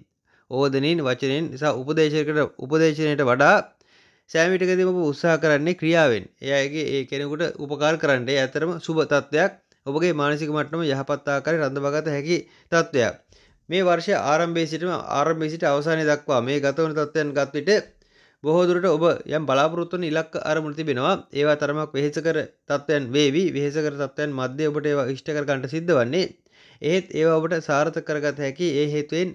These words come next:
ආරම්භයේ, මැද සහ අග කාල වකවානු වන විට යම් යම් ක්‍රමානුකූලව ඔබගේ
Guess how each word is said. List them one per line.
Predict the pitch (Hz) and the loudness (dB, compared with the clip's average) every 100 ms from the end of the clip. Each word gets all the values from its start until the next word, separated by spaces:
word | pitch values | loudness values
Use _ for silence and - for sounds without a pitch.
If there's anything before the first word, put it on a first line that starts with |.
| - _ _ _ _ | -12 _ _ _ _
ආරම්භයේ, | 135 143 151 151 175 | 2 4 4 2 -2
මැද | 156 135 | -2 -4
සහ | 143 160 | -4 -2
අග | 160 156 147 | 0 0 -2
කාල | 160 151 | 0 2
වකවානු | 147 143 160 156 | 2 0 2 2
වන | 143 143 | 2 0
විට | 156 | 0
යම් | 170 147 | 0 0
යම් | 156 156 | -4 -6
ක්‍රමානුකූලව | 143 143 143 143 151 160 | -8 -6 -6 -6 -4 -2
ඔබගේ | 143 143 | -4 -4